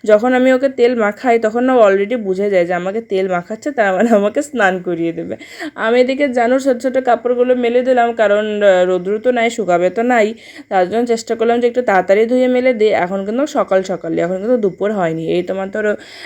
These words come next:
সাড়ে দশটা, এগারোটা এরকম বাজে। আর দেখো, জানুর কিন্তু স্নানও হয়ে গেল, মা ওকে সুন্দর করে স্নান করিয়ে দিল।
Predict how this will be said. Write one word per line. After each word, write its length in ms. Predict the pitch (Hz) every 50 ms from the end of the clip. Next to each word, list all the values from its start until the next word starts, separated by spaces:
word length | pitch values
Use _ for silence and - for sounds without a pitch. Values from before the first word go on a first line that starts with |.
| 302 _
সাড়ে 380 | - - 254 226 208 220 226
দশটা, 400 | 226 226 233 233 - _ 240 226
এগারোটা 300 | 220 208 214 220 220 233
এরকম 380 | 226 202 185 180 185 202 214 208
বাজে। 320 | 190 190 180 185 226 277
আর 260 | - - - 190 185 175
দেখো, 280 | 175 185 185 226 277
জানুর 300 | 254 214 180 175 175 175
কিন্তু 220 | 175 196 202 247 294
স্নানও 420 | - _ 208 180 170 180 220 262
হয়ে 240 | 277 220 185 165 165
গেল, 200 | 165 165 165 170
মা 340 | 170 175 170 170 175 175 175
ওকে 160 | 175 175 226
সুন্দর 360 | 226 226 - 202 185 180 180
করে 160 | 175 190 214 226
স্নান 360 | 226 - 202 180 170 170 170
করিয়ে 300 | - 175 170 165 160 160
দিল। 180 | 170 180 -